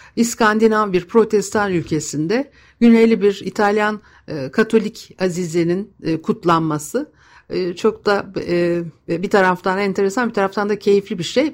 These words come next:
Efsanesi var tabii. Milattan önce Roma, e, İmparatorluğunda üçüncü yüzyılda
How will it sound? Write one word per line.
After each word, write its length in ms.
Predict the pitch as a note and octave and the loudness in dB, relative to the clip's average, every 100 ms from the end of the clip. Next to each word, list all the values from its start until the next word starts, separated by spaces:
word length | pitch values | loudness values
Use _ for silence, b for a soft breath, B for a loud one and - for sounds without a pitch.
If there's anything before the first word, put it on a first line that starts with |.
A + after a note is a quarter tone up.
| - | -2
Efsanesi 640 | F#3+ G3 A3 G#3+ A3 A3+ B3 | -2 0 0 0 0 0 0
var 220 | E3 D3+ | 0 -2
tabii. 240 | C#3 D3 | -4 -2
Milattan 420 | F3 F#3 F3+ G3 | -2 -4 -4 -6
önce 260 | F#3 E3+ E3+ | -4 -4 -2
Roma, 420 | E3+ F#3 E3 - - | -2 0 0 -2 -8
e, 120 | E3 | -10
İmparatorluğunda 1080 | F3 E3 E3 E3 - E3 D#3+ D#3+ D#3+ F#3+ A3+ | -6 -4 -2 -2 0 0 0 -2 -2 -4 -4
üçüncü 420 | F#3 F3+ F3 F3+ | -6 -4 -4 -4
yüzyılda 680 | F#3+ D3+ C3+ C#3 D#3 D4 | -2 -2 -2 -6 -4 -6